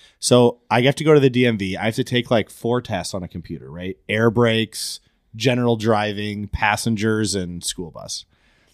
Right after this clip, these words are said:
I've passed all of them except for, like, passengers. And it's everything from, like,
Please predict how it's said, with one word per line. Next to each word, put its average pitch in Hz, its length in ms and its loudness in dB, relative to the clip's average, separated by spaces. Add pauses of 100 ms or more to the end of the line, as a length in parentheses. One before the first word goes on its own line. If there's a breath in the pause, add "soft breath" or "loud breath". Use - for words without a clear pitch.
I've 147 220 2
passed 170 320 0
all 147 280 6
of 117 80 0
them 107 340 0 (320)
except 117 420 4
for, 101 540 2 (480)
like, - 300 -4
passengers. 85 920 -6 (260)
And 127 140 4
it's - 200 0
everything 156 460 4
from, 139 200 4
like, 120 240 4